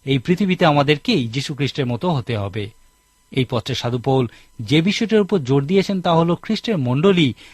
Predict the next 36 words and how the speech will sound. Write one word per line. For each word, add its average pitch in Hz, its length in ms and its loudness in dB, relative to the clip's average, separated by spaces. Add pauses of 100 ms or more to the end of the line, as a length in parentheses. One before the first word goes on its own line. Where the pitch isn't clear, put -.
(140)
যে 175 140 2
সমস্ত 240 420 2
বিশেষ 170 460 0
মানুষ 143 300 0
গড়ে 139 180 2
তোলে, 139 340 2 (260)
তাদেরকে 190 360 4
অবশ্যই 196 440 4
পবিত্র 175 460 2
ঈশ্বরীয় 233 440 2
জীবনযাপনের 175 640 2
জন্য 151 400 4 (280)
খ্রিস্টের 165 380 2
মতবাদকে 190 520 0
অলংকৃত 160 420 0
করতে 156 340 -4
হবে। 101 300 -4 (400)
মূল 180 180 0
বিষয়টা 135 400 -2
হলো 110 300 -2 (300)
ঈশ্বর 156 300 -2
আবির্ভূত 151 420 0
হয়েছিলেন, 165 520 2 (260)
ঈশ্বর 185 260 2
আবির্ভূত 190 420 4
হতে 156 320 2
চলেছেন 151 480 2
এবং 139 260 0
ঈশ্বর 120 360 0 (260)
প্রত্যেক 190 400 0
দিন 131 160 2
আমার 143 280 4
ও 151 40 6
আপনার 139 340 4
মধ্যে 127 280 0
দিয়ে 113 280 0